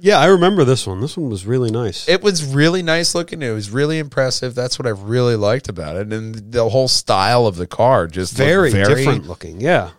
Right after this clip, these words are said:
Speaker 2: very ap-,
Speaker 1: Taking
Speaker 2: appetizing.
Speaker 1: crossover, and it looks
Speaker 2: And
Speaker 1: so
Speaker 2: the
Speaker 1: much.
Speaker 2: rims.
Speaker 1: Yeah, they're do, they do crossover. This is done so much better.
Speaker 2: They really do crossovers well.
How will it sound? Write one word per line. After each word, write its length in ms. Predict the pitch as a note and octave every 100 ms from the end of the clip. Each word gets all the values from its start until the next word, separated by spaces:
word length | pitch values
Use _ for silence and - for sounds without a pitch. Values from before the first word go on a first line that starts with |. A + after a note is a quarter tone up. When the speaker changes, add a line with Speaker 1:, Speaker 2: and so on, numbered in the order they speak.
| _
Speaker 2:
very 500 | A2 A#2+ B2+ C3 C3
ap-, 100 | A2
Speaker 1:
Taking 240 | A2 G#3+ - F#3
Speaker 2:
appetizing. 460 | E3 F2 C#2+ - - - _ _
Speaker 1:
crossover, 760 | - D3+ F#3+ - A#2 F#2+ G2 G2
and 80 | A#2
it 120 | A#2
looks 400 | C3+ B2+ G3+ -
Speaker 2:
And 80 | B2
Speaker 1:
so 120 | A#2+ C#3+
Speaker 2:
the 60 |
Speaker 1:
much. 140 | D3 G3
Speaker 2:
rims. 640 | D3+ D#2+ - - - - _
Speaker 1:
Yeah, 340 | D3+ A3+ C#3+ G#2
they're 120 | D3
do, 160 | G#3
they 140 | D#3+ E3
do 160 | G#3
crossover. 720 | G#3 G3 G#3 G3 C3 G2 G2 - _
This 240 | D3+ -
is 160 | C3 - _ _
done 260 | C#3+ B2+
so 180 | G2 F#3
much 280 | G3+ F#2+ -
better. 280 | G3 F#3 -
Speaker 2:
They 120 | D3+
really 320 | D#3+ E3+ F3 E3+
do 140 | D#3+
crossovers 640 | - D3+ C#3 C3+ A2 F#2+
well. 320 | F2 D#2 -